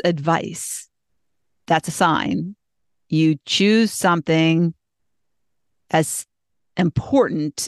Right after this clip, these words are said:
as a major. A major in college is usually what you're gonna base your career and the rest of your life on, or at least a good portion of it.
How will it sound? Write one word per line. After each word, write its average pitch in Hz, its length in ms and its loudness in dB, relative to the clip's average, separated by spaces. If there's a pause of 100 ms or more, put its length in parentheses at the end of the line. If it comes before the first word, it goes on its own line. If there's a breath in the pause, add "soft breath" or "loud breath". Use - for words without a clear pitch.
as 160 300 2
a 160 140 2
major. 160 600 0 (160)
A 175 100 0
major 196 760 2
in 170 440 2 (100)
college 165 600 2
is 160 140 0
usually 170 300 2
what 151 320 0
you're 160 120 0
gonna 156 140 0
base 151 260 -2
your 147 80 0
career 156 720 0
and 160 120 0
the 156 60 0
rest 151 280 -2
of 151 60 -6
your 151 180 0
life 160 260 2
on, - 380 -2 (220 soft breath)
or 160 120 2
at 147 80 -2
least 175 220 0
a - 20 -4
good 160 180 0
portion 175 380 0
of 139 140 -2
it. 156 220 0